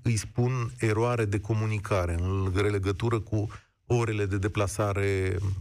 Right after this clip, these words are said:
ale mașinilor, de deplasarea mașinilor. Dar cred că cineva a mințit.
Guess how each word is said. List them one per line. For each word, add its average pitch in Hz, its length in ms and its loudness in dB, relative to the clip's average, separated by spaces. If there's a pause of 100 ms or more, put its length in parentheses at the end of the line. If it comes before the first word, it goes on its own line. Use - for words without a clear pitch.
(560)
ale 98 240 2
mașinilor, 92 720 0
de 92 120 2
deplasarea 92 480 0
mașinilor. 92 480 -2 (380)
Dar 196 140 0
cred 175 260 -2
că - 120 -2
cineva 113 560 0
a 104 140 0
mințit. 95 520 -2